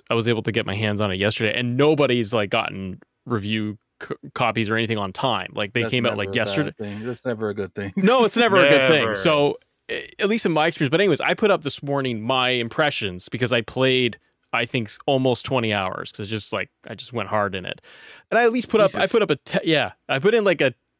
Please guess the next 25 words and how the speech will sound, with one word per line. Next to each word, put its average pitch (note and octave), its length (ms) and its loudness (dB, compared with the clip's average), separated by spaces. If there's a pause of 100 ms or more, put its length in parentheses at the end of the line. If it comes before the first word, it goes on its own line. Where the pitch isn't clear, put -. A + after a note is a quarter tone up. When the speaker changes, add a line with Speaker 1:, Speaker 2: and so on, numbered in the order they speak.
(140)
Speaker 1:
ten A#3 280 2
minute G#3+ 380 2 (580)
impressions. C#3+ 760 -2
And G#3+ 100 4
at A#3+ 120 4
the B3 40 -2
beginning, A3+ 440 2
I'm D3+ 100 2
like, D3 240 2
"These A3 180 2
are A3+ 80 4
my D3 340 2
impressions C3 760 -2 (140)
of D3 200 0
the F#3 100 4
game B2+ 340 0 (180)
thus B2 380 0
far, B2 340 4
and A2 140 -2
here's D3+ 480 0
what C3+ 160 2
I'm B2+ 140 0
gonna A#2 200 2
talk A2 320 -2
about - 340 -4